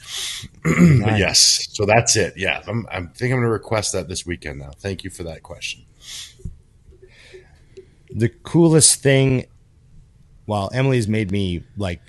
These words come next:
Speaker 2: I, I can call her if I'm, like, coming home from the airport and be like, "Can you cook a meal for me? I'm starving," or whatever, and she'll have a meal ready when I get home. And she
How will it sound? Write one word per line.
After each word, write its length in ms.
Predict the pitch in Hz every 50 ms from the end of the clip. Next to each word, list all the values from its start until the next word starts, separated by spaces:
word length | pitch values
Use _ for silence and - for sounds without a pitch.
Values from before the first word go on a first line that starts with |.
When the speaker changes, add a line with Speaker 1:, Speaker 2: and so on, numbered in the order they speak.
| _ _ _ -
Speaker 2:
I, 160 | - 107 110 117 -
I 120 | - 120 110
can 180 | - 127 113
call 360 | - - - 101 104 104 101
her 180 | 78 92 107 95
if 100 | 90 -
I'm, 100 | 101 92
like, 120 | 92 92
coming 180 | - - 104 98
home 100 | 95 95
from 100 | - -
the 100 | 98 90
airport 300 | 90 92 - - 101 92
and 40 | 95
be 40 | 92
like, 100 | 92 -
"Can 140 | - 104 107
you 180 | 113 110 95 - - - _ - _
cook 200 | - - 117 - -
a 40 | 98
meal 160 | 101 104 104
for 140 | - - 101
me? 100 | 104 101
I'm 100 | 90 87
starving," 380 | - - 98 95 95 90 92
or 60 | 90
whatever, 260 | 87 82 85 85 85 85
and 100 | 82 80
she'll 160 | - - 98
have 120 | 92 85
a 40 | 87
meal 200 | 85 87 87 90
ready 200 | 95 95 92 98
when 160 | 98 98 95
I 60 | 92
get 140 | 95 98 95 85
home. 240 | 104 117 113 113 -
And 160 | - 90 87
she 260 | - - 113 101 85